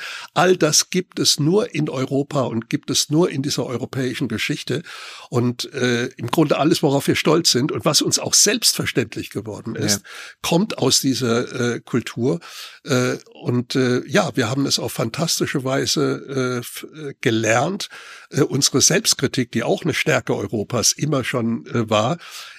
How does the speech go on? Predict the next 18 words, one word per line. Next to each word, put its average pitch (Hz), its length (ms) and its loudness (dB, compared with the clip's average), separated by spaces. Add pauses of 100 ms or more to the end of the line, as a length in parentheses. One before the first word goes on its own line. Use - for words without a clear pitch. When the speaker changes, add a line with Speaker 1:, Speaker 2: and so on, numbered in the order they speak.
Speaker 1:
in 131 180 4
Selbstgeißelung, 120 1200 2
äh, 113 260 0 (200)
zu - 160 0
verwandeln 131 760 2
und 120 480 -2
in - 180 -4
Selbstzerstörung 135 1080 0
zu, 110 400 -6
äh, 123 220 -12
verwandeln. 117 600 -2 (360)
Das - 160 2
ist - 180 0
in 196 240 0
sich 190 260 -2
ein 175 80 -4
spannendes - 540 0
Thema, 160 380 4